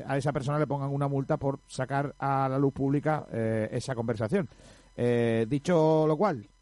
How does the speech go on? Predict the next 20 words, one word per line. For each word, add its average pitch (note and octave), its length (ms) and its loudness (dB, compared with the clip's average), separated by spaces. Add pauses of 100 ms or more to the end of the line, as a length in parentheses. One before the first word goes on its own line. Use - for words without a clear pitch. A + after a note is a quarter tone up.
(340)
Aganzo D3 560 0
tiene C3+ 180 -2
que B2+ 100 0
dimitir, C3 340 0 (180)
básicamente, C3 480 0
por A#2 160 -2
lo A#2 80 0
que A#2 100 -2
pasó B2+ 220 2
en E3+ 80 4
esa D3+ 180 2
reunión, D#3 460 -4
independientemente D#3 600 -8
que F3+ 80 -6
la D#3+ 100 -4
grabación D3+ 560 -6 (400)
sea F3 280 -2
legal F3 360 -2
o D#3+ 180 2
ilegal. E3 380 0